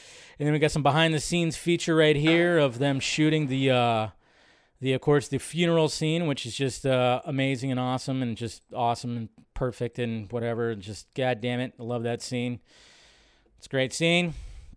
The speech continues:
And then check it out. Red and Kitty are back. Red and Kitty, that nineties show,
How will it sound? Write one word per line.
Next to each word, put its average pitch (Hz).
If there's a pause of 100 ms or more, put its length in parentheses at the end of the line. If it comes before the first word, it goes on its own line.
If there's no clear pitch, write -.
(640)
And 151
then 170
check 208
it 214
out. 233 (300)
Red 220
and 269
Kitty 302
are 285
back. 359 (280)
Red 339
and 339
Kitty, 320
that 262
nineties 311
show, 269